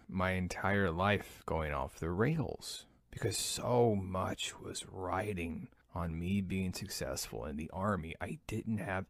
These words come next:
anything else. I had no other prospects, no other options. This was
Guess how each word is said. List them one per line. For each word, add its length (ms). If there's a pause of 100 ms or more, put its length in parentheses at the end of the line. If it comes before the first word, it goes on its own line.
anything 580
else. 540 (460)
I 60
had 180
no 200
other 300
prospects, 800
no 100
other 240
options. 680
This 320
was 240